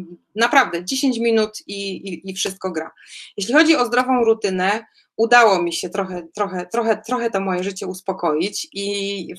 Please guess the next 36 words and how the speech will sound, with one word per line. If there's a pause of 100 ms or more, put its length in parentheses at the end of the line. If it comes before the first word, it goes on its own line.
w
tej
chwili
na
przykład
już
znajduję
czas
na
to,
żeby
rano
wypić
spokojnie
kawę. (460)
E,
znalazłam
czas
dla
mnie
i
wyobraźcie
sobie,
że
nawet
zda-,
znalazłam
czas,
żeby
nadgonić
zaległe
odcinki
Outlandera.
Właśnie
dzisiaj
kolejny